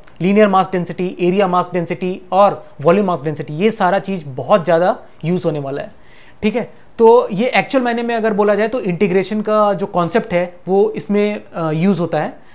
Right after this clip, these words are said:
तो हम लोग देखते हैं, सबसे पहले हम लोग समझने की कोशिश करते हैं कि मास डेंसिटी क्या होता है। ठीक है, तो मास डेंसिटी, टोटल तीन तरह के मास डेंसिटी डिफाइंड है। जो पहली टाइप है वो है लीनियर मास डेंसिटी,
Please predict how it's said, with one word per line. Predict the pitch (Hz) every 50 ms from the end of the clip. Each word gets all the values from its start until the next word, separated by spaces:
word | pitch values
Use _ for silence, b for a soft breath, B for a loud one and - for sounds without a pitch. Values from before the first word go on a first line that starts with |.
| b b -
तो | 196
हम | 196
लोग | 220 202
देखते | 170 202 196 - 240
हैं, | 226
सबसे | - 226 - 240
पहले | 208 226 226
हम | 220 220
लोग | 240 233
समझने | - 202 185 185 165 196 214
की | 185 214
कोशिश | 214 196 - 214 -
करते | - 202 180 156 202
हैं | 226 240
कि | - 269
मास | 185 160 160 180 214 208 -
डेंसिटी | 175 185 170 165 156 - 180
क्या | - 160 147
होता | 131 131 - - -
है। | - - - - - - - - - - - - - - - - - - - - - - - -
ठीक | 240 220
है, | 240 196 - b b b b b -
तो | 254
मास | 220 202 185 190 233 254 - 220
डेंसिटी, | 208 240 240 233 240 - 269 262 269 262 - - - - - - - - - - - - -
टोटल | 226 214 262 262 269 262 - - - - -
तीन | 240 247 254
तरह | 214 247 226 220
के | 226 233
मास | 208 196 185 190
डेंसिटी | - 190 175 - 180 - 190
डिफाइंड | 160 180 170 180 165 160 147
है। | 160 214 262 b b b b b b -
जो | 156 196
पहली | 202 214 185 190 254 269
टाइप | - 220 208 208 208 202
है | 196 214
वो | 208 180 190 208
है | 175 170 185 240 294 - - - - - - -
लीनियर | 170 196 214 214 233 254 254 240
मास | 185 175 165 160 -
डेंसिटी, | 165 147 139 - 143 - -